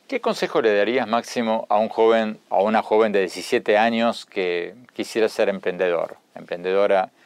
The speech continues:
a nivel mundial, pero bueno, no sabe qué estudiar, no sabe si empezar a estudiar o a trabajar? ¿Qué,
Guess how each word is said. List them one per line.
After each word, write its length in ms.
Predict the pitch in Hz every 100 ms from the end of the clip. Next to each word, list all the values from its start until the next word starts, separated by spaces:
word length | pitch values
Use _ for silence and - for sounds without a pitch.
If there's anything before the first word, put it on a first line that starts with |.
| _ -
a 80 | 95
nivel 240 | 95 101
mundial, 480 | 107 98 98 87 82
pero 160 | 98 101
bueno, 300 | 110 82 -
no 160 | 98 98
sabe 320 | - 101 101
qué 100 | 101
estudiar, 640 | - - 104 139 135 120 - - - - - _
no 120 | 98
sabe 180 | 95 107
si 100 | -
empezar 320 | 92 - 113
a 480 | 98 90 85 85 -
estudiar 480 | 90 - 98 123 117
o 60 | 101
a 60 |
trabajar? 600 | 85 85 85 120 123 113
¿Qué, 160 | 101 143